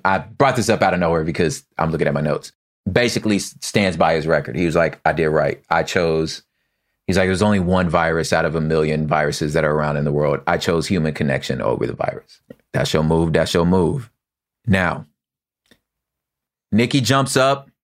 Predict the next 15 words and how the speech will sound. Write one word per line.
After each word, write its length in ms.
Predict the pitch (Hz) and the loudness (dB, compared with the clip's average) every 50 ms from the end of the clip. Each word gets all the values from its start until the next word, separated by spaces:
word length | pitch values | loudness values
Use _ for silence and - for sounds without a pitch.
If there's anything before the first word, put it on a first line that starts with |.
| _ _ _ _ _ _ _ _ _ _ _ _ _ | _ _ _ _ _ _ _ _ _ _ _ _ _
Her 220 | - - 135 139 143 | 0 2 2 4 4
musts 680 | 147 156 160 180 202 202 - - - - - - - _ _ _ _ _ _ _ _ _ _ _ _ _ _ _ _ _ _ _ | 4 4 4 4 2 0 -4 -10 -10 -10 -10 -10 -12 _ _ _ _ _ _ _ _ _ _ _ _ _ _ _ _ _ _ _
is 260 | 135 139 135 117 98 | 2 2 2 2 2
basically, 800 | 92 113 147 175 180 - 143 131 - 123 113 110 104 92 92 - _ _ _ _ _ _ | 2 2 2 2 4 2 0 0 2 2 2 2 2 0 -2 -8 _ _ _ _ _ _
like, 200 | - 110 107 104 | 2 2 2 2
she 200 | - - - 139 | 0 0 2 2
needs 280 | 147 151 143 139 117 - | 4 4 2 2 2 2
to 120 | - 123 | 2 0
just, 460 | 113 95 113 120 110 - - - - - _ _ _ _ _ _ _ | 2 4 2 2 2 2 -2 -6 -10 -14 _ _ _ _ _ _ _
she 200 | - - - 143 | -2 0 2 4
needs 220 | 151 160 160 - | 4 2 2 2
to 100 | - 156 | 2 2
maintain 560 | 135 131 131 131 131 127 120 - 127 120 117 107 | 4 4 2 2 2 2 2 2 2 2 2 2
her 160 | 107 104 95 | 2 2 2
lead. 400 | 90 87 87 71 - - - | 0 0 -2 -2 -4 -10 -14